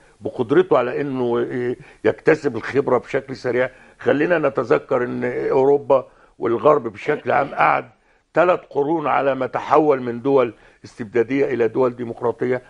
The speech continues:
الم-، المصريين هيكتسبوا الوعي بنسبة جزئية. في، اكتسبوه طبعا، جزء منه اكتسبوه في المرحلة الأولى، هيبقى في المرة الثانية أكثر تنظيما وربما تكون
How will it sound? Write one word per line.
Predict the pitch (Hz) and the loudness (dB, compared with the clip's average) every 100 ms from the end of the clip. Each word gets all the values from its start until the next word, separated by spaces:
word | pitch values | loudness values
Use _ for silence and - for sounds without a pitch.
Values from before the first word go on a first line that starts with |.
| - _ - | -20 _ -2
الم-، | - 233 | -2 0
المصريين | 180 180 151 151 123 151 185 | -2 -2 0 -2 -2 -2 0
هيكتسبوا | 147 - 175 - 131 139 | 0 0 -4 -4 -4 2
الوعي | 147 147 143 | 2 2 -2
بنسبة | 127 147 127 120 | -8 -10 -4 -4
جزئية. | 120 123 151 135 123 - _ _ _ _ | -4 -10 -8 -6 -6 -10 _ _ _ _
في، | - 127 143 127 | -6 -4 -2 -6
اكتسبوه | - - - - 135 139 170 180 | -10 -10 -4 -2 0 0 2 2
طبعا، | 156 151 143 123 131 | 2 2 2 -2 -4
جزء | 117 185 156 | 0 0 0
منه | 147 151 | -4 -4
اكتسبوه | 127 117 120 139 | -6 -8 -6 -6
في | 135 | -8
المرحلة | 135 123 127 131 | -4 -2 0 0
الأولى، | 120 139 127 - _ _ _ | -2 -2 -2 -4 _ _ _
هيبقى | - 151 - | 0 0 0
في | 110 | -2
المرة | 143 170 160 | 2 2 2
الثانية | 143 - 151 151 | -2 -4 -2 0
أكثر | 156 - 147 | -2 -2 -6
تنظيما | 117 127 120 120 147 | -4 -6 -6 -4 -2
وربما | 131 127 117 113 127 135 | 0 0 -2 0 -2 -2
تكون | 127 127 135 | -4 -8 -6